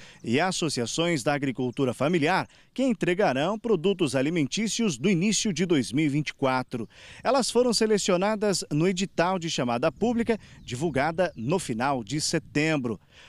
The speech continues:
Para esta edição, foram destinados sessenta milhões de reais provenientes do Fundo Estadual do Combate à Pobreza.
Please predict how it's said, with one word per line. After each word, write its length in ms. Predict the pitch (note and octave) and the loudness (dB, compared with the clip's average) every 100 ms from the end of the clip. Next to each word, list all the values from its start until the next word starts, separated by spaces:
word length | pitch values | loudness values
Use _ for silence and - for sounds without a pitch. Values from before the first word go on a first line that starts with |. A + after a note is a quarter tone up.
| - | -8
Para 220 | - A#2 G#2 | -2 -2 0
esta 360 | C3+ F#3 - | 0 0 -2
edição, 440 | A3 A3+ - E3 G#3+ | -2 -2 0 0 0
foram 240 | G#3+ E3 | -2 -2
destinados 680 | C3 - G2+ C3 F3 F3+ - - - | 0 -2 -2 -2 0 -2 -4 -12 -12
sessenta 760 | - - G3+ - - G#3 A3+ A3+ | -4 0 0 0 -2 -2 0 2
milhões 540 | G3+ C4+ A3 G#3+ G#3+ | 2 4 4 4 2
de 80 | F#3+ | 0
reais 460 | A3+ G#3+ E3 E3+ - - - | 2 2 2 -2 -10 -20 -12
provenientes 760 | - E3+ G#3+ C#3 F3 G#3+ A#3 D3+ | -8 -2 2 2 2 0 -2 0
do 120 | C3+ | -2
Fundo 320 | - G3 D3 | 0 2 2
Estadual 680 | B2 C#3+ A#2 G2 A2+ D3+ F3+ - - | 0 0 -2 0 0 0 -2 -10 -4
do 160 | D3 E3+ | 0 0
Combate 680 | G3 B2 C3 D3+ - D3 D#3 | 0 0 0 -2 -2 -4 -4
à 120 | C#3 | -4
Pobreza. 720 | C3+ F3+ A2 A#2+ C3 A2 G#2+ | -2 -2 0 0 0 0 -6